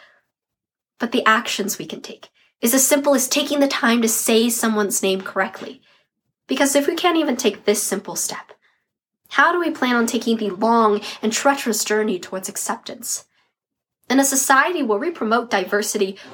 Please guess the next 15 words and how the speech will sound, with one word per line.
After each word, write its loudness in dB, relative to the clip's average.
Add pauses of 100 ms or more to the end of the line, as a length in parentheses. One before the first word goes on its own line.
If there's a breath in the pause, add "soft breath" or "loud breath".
we've 2
created -2
a -4
lot 4
of -4
loopholes -4
that -2
let 0
us -4
get -2
away 0
with -10
quite -6
the -14
opposite. -4